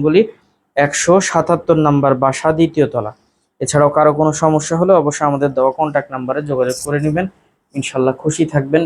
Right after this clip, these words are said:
বেস্ট এবং ইউনিক কালেকশন পেয়ে যাবেন আর এস ফ্যাশন থেকে। দেখেন ওড়নাগুলো, দেখেন কত চমৎকার, কত বড় বড় ওড়না, প্রত্যেকটা ওড়নাই কিন্তু অনেক বড়, মাশাআল্লাহ, অনেক বড় ওড়না,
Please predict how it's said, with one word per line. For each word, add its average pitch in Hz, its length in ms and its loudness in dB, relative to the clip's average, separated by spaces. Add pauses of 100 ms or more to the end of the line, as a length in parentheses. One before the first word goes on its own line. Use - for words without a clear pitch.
বেস্ট 131 200 -2 (100)
এবং 127 200 -8
ইউনিক 165 300 2
কালেকশন 127 420 -2
পেয়ে 113 180 -4
যাবেন 123 260 -4
আর 117 120 0
এস - 120 -18
ফ্যাশন - 320 -8
থেকে। 120 180 -14 (420)
দেখেন 135 300 4
ওড়নাগুলো, 175 400 6 (120)
দেখেন 165 200 2 (120)
কত 165 120 0 (140)
চমৎকার, 143 420 0 (140)
কত 165 120 0 (200)
বড় 175 140 6 (100)
বড় 170 180 4
ওড়না, 139 180 -2 (100)
প্রত্যেকটা - 480 -8
ওড়নাই 165 460 0
কিন্তু 170 180 -2 (100)
অনেক 151 120 -2 (100)
বড়, 131 120 0 (120)
মাশাআল্লাহ, 104 500 -2 (1300)
অনেক 160 280 4 (140)
বড় 147 180 6
ওড়না, 123 180 -2